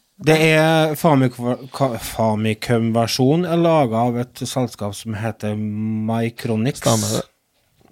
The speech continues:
Speaker 2: Du har, du har helt rett. Det er jo, det er jo bare sånn. Jeg har, nei, jeg har ikke hørt noe på lydene på det her,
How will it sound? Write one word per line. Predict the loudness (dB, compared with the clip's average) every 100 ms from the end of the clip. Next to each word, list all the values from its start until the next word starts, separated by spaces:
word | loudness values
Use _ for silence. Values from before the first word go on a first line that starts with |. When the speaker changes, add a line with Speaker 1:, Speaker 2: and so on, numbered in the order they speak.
| _ -20 _ _ _ _ _ -6
Speaker 2:
Du | 0
har, | 2 2 0
du | -2
har | -2 -2
helt | -4 -6
rett. | -10 -8 -8
Det | -4
er | -4
jo, | -6 -8
det | -8
er | -6
jo | -6
bare | -6
sånn. | -6 -8 -8 -6
Jeg | -4
har, | -2 -4
nei, | -2 0
jeg | 0 -2
har | -6
ikke | -8 -10 -8 -6
hørt | -6 -8 -8
noe | -12
på | _ -8
lydene | -8 -8 -10
på | -8 -8
det |
her, | -8